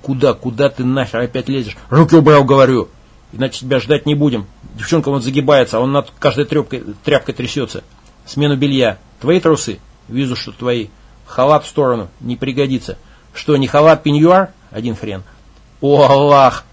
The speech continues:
Краска для волос, туфли на каблуках, домашние тапочки, маникюрный набор, фен, прибор для измерения давления на батарейках». «У Юлечки были проблемы с давлением». «Кончились проблемы.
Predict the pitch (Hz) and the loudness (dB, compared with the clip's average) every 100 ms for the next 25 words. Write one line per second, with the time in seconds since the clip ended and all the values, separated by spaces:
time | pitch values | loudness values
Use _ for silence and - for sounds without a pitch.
0 | - - 135 135 - 123 127 135 143 117 | -16 -2 0 0 -2 -4 0 0 0 -4
1 | - - - 156 147 139 127 135 143 127 | -8 -20 -6 -4 -2 -6 -6 -6 -4 -2
2 | 123 - _ 120 143 139 131 147 131 139 | -2 -4 _ -4 -2 0 -2 -4 0 -2
3 | 123 - 107 - _ _ 123 143 - 160 | -2 -6 -12 -16 _ _ -6 -4 0 0
4 | 151 147 147 151 120 - 165 131 107 - | 0 0 0 0 -2 -2 -2 -2 -4 -8
5 | 139 135 160 143 143 131 151 143 139 139 | -6 0 0 0 -2 -2 -2 -2 -2 0
6 | 147 151 131 113 - _ - 117 135 123 | 0 0 -2 -6 -14 _ -10 -6 -4 -4
7 | 127 131 123 120 - _ _ _ _ _ | -4 -2 -4 -6 -10 _ _ _ _ _
8 | _ _ 185 180 185 180 - 190 202 196 | _ _ -2 0 0 -2 -4 -2 0 0
9 | 196 190 208 185 160 185 190 185 151 113 | 0 2 2 0 0 0 2 2 0 -4
10 | - _ _ _ _ - 127 107 110 104 | -10 _ _ _ _ -4 -4 -2 -6 -6
11 | 117 110 104 101 95 | -4 -2 -2 -4 -6